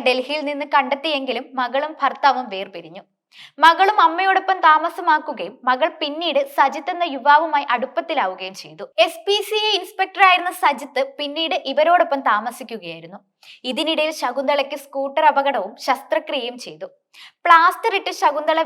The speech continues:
വീട്ടിൽ കിടക്കാൻ തുടങ്ങിയപ്പോൾ മകളും അമ്മയും തമ്മിലുള്ള കലഹങ്ങൾ തുടങ്ങി. ഇതിനിടയിലാണ് സജിത്തിന് വേറെ ഭാര്യയുണ്ടെന്ന കാര്യം ശകുന്തള അറിയുന്നത്. അത് ശകുന്തളയും സജിത്തും തമ്മിലുള്ള വഴക്കിനും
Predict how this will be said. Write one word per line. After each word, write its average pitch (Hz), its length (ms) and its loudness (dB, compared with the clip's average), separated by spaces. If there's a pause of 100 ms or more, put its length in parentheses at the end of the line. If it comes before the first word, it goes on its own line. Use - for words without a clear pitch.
വീട്ടിൽ 302 400 -6
കിടക്കാൻ 294 320 2 (100)
തുടങ്ങിയപ്പോൾ 247 560 -2 (200)
മകളും 254 340 0 (160)
അമ്മയും 285 400 -4
തമ്മിലുള്ള 262 360 2 (140)
കലഹങ്ങൾ 240 540 0
തുടങ്ങി. 156 320 -14 (600)
ഇതിനിടയിലാണ് 302 640 4 (140)
സജിത്തിന് 285 480 -2 (100)
വേറെ 262 260 0 (140)
ഭാര്യയുണ്ടെന്ന 285 640 2
കാര്യം 262 400 0
ശകുന്തള 262 420 0 (100)
അറിയുന്നത്. 165 420 -12 (220)
അത് 262 140 0 (200)
ശകുന്തളയും 320 720 4
സജിത്തും 285 500 -2
തമ്മിലുള്ള 277 320 0 (100)
വഴക്കിനും 240 500 -2